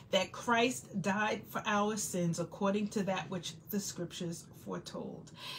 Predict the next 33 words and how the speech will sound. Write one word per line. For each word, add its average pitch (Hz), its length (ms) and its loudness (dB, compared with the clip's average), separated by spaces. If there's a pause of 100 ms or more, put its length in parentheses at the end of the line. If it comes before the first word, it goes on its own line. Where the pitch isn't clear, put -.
and 190 160 6
that 170 100 -2
he 208 160 4
was 180 180 4
buried, 180 540 8
and 180 160 2
that 165 100 0
he 202 160 4
was 165 200 2
bodily 196 500 4
raised 175 520 2
on 185 140 0
the 170 140 2
third 196 580 2
day 180 260 2
according 185 520 0
to 196 160 0
that 170 320 0
which 180 260 -4
the 202 120 0
scriptures - 680 -6 (240)
foretold, - 800 0 (1900)
and 233 280 10
that 220 180 10
he 254 400 4 (120)
appeared 302 540 0
to 277 140 4
Cephas, 208 640 2 (100)
Peter, 170 540 6 (240)
then 202 560 4 (100)
to 185 400 2
the 170 100 -2
twelve. 165 640 -2